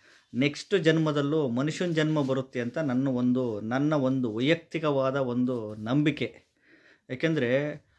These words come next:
ಒಳ್ಳೆ ಸಾವು ಬರುತ್ತೆ, ಪುಣ್ಯದ ಒಂದು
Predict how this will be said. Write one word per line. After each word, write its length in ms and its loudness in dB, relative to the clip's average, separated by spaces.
ಒಳ್ಳೆ 420 4
ಸಾವು 500 0
ಬರುತ್ತೆ, 720 -4
ಪುಣ್ಯದ 720 -2
ಒಂದು 540 -2